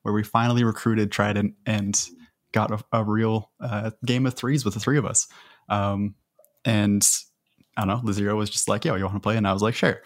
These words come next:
So we're gonna play some twos. And then there was a tournament that was on, uh,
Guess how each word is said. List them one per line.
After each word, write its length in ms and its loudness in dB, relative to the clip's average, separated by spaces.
So 120 0
we're 60 2
gonna 140 0
play 140 -2
some 140 -4
twos. 360 2
And 160 4
then 240 0
there 100 2
was 80 0
a 40 0
tournament 420 0
that 100 2
was 140 0
on, 320 -2
uh, 320 -2